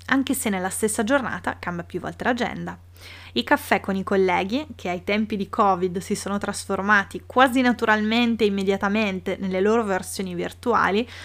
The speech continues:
sono le migliori opportunità per sviluppare le relazioni, continuare a sviluppare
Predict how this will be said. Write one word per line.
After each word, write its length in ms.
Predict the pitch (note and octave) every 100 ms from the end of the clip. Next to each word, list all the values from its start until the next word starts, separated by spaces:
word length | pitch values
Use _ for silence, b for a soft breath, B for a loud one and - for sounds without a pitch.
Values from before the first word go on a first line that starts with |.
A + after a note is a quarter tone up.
| B B
sono 320 | - C4+ G#3+
le 140 | G#3+
migliori 580 | A3+ A#3 A3+ B3+ C4+ C4+
opportunità 840 | - - - G3 - G3 F#3 F3 F3+
per 220 | - G3
sviluppare 800 | E3+ G3 G3 - F#3 E3+ F3 - -
le 140 | F#3+
relazioni, 800 | F#3 F3+ - - F3+ F3 G3 E4 B B B
continuare 920 | - A3 G#3 G#3+ G3+ C4+ G#3+ F3+ E3
a 100 | -
sviluppare 800 | E3+ F3 F3+ E3+ F#3+ F3 E3 E3